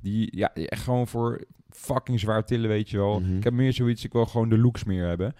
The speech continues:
Speaker 1: En, eh,
Speaker 2: En
Speaker 1: daarnaast
Speaker 2: dat lukt, hoor, jongens. Even, eh,
Speaker 1: Ja, ja, ja, ja.
Speaker 2: die gozer, jongen, als ik uitga. En kijk, ik vind mezelf niet lelijk of zo, weet je wel. En ik, eh, vind alles prima.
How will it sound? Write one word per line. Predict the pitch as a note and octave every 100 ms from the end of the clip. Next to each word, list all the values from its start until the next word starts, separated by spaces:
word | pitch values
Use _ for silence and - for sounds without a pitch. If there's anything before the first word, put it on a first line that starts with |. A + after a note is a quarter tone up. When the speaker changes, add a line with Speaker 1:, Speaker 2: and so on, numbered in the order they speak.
| -
Speaker 1:
En, | - A#2 B2 A2
eh, | F#2+
Speaker 2:
En | A2
Speaker 1:
daarnaast | A2+ B2+
Speaker 2:
dat | C3
lukt, | F3 - -
hoor, | A2+ A#2+
jongens. | C3+ C#3 C3 -
Even, | - E3 E3 D3 C#3
eh, | C#3+ C#3 C3+ C3 C3+ C#3 C#3+ D3+ D#3
Speaker 1:
Ja, | D#3 G2+
ja, | G2 F#2+
ja, | F#2 F2+
ja. | F2+ F2 F2
Speaker 2:
die | B2+
gozer, | - E3+ E3 C#3
jongen, | C#3 C3+ B2+
als | C#3+ C#3+
ik | -
uitga. | D#3+ E3 G2+ F#2 G2+ - - - _ _
En | G#2+ A2+ - _ _ -
kijk, | F2+ D#2+ - _ _ _ _ _
ik | - G#2
vind | B2
mezelf | G2+ A2 G2+
niet | G#2
lelijk | F#2+ F#2+ F#2+ F2
of |
zo, | - E2
weet | D2+ D#2+
je | D2+
wel. | C#2+ C#2+
En | C#2
ik, | C2+ -
eh, | C2+ C2+
vind | F#2 D#2
alles | E2+ E2
prima. | - E2+ E2+ E2